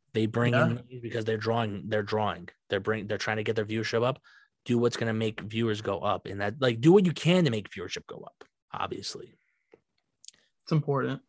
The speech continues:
Speaker 1: it is. Obviously, it's a, no, well, <laughs> obviously they're paying millions of dollars
Speaker 2: Very
Speaker 1: for
Speaker 2: important.
Speaker 1: this fucking product on their television.
Speaker 2: Yep.
Speaker 1: Oh my God, I need a counter for how many times I've dropped the F-bomb. This is it, like, this is the,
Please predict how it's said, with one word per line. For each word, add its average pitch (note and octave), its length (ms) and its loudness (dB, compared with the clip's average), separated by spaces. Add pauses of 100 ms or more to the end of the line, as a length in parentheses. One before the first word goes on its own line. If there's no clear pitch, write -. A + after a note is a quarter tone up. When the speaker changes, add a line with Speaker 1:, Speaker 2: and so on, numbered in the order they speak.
(200)
Speaker 1:
it C3 120 -4
is. A#2 200 0
Obviously, C3+ 320 0
it's - 100 -18
a, - 80 -12
no, A#2+ 220 -6
well, F2+ 220 -12 (280)
<laughs> - 240 -4
obviously - 600 -8
they're G#2+ 120 2
paying F#2+ 380 -10 (200)
millions G2 200 -8
of G2 140 -6
dollars - 300 -8 (260)
Speaker 2:
Very F3+ 220 4
Speaker 1:
for - 40 2
Speaker 2:
important. D3 380 0
Speaker 1:
this - 160 -2
fucking A#2+ 400 0
product A#2+ 520 2
on G#2+ 120 0
their G2+ 100 0
television. A2+ 480 0 (300)
Speaker 2:
Yep. E3 240 0 (160)
Speaker 1:
Oh A#2+ 100 0
my F#2+ 140 -2
God, F#2+ 240 0
I G2 60 -2
need A#2+ 160 -2
a - 40 -2
counter G2 440 -4
for F2 120 -4
how F#2+ 140 -4
many F#2+ 140 -4
times F#2 260 -6
I've E2+ 120 -6
dropped - 220 -8
the F2 100 -4
F-bomb. F#2 280 -4
This C3+ 160 4
is C3+ 120 2
it, A#2 80 4
like, G#2 200 -2
this A#2 160 -4
is C3 180 -2
the, G2+ 400 -4